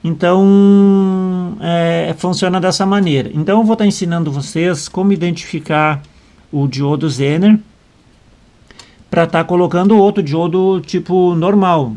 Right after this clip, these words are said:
Aqui no caso, eu, eu, eu vi que esse diodo aqui é de cinco volts, aí eu tenho aqui um diodo de cinco vírgula um volts. Então, esse aqui serve pro que a gente quer. Poderia ser quatro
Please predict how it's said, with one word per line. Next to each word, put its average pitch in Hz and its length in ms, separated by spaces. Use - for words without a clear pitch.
Aqui 139 300
no 156 100
caso, 147 420
eu, 151 260
eu, 143 360
eu 147 180
vi 139 220
que 147 140
esse 143 160
diodo 135 360
aqui 139 140
é 139 40
de 117 120
cinco 165 300
volts, 185 440
aí 135 140
eu 151 100
tenho 156 240
aqui 156 180
um 175 140
diodo 170 420
de 160 140
cinco 196 300
vírgula 190 440
um 190 120
volts. 175 560
Então, 147 380
esse 151 200
aqui 151 160
serve 147 420
pro 151 140
que 165 60
a 156 40
gente 165 260
quer. 120 280
Poderia 151 420
ser 175 180
quatro 160 400